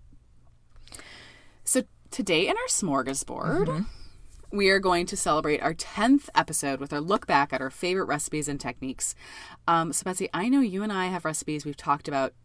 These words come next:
Speaker 1: even, like, after we've recorded a, an episode. So what's yours?
Speaker 2: So recipes I've made again,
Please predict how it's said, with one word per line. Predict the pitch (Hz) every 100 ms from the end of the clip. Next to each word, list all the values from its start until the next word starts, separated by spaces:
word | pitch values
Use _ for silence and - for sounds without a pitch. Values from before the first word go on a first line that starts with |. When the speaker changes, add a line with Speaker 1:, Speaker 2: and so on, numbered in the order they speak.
| 202
Speaker 1:
even, | 208 208 190
like, | 143 135 -
after | - 151 - 147
we've | 135 131
recorded | 127 - 135 127 120
a, | 123 -
an | 139 131
episode. | - - 120 135 -
So | - 185 180 170
what's | 165 170
yours? | 320 131 - - - - - _ - - - - -
Speaker 2:
So | - - 254 208 - - - - - - - - - - - 208
recipes | 226 294 - - 339 -
I've | 294 -
made | 202 196
again, | 214 - 160 107 -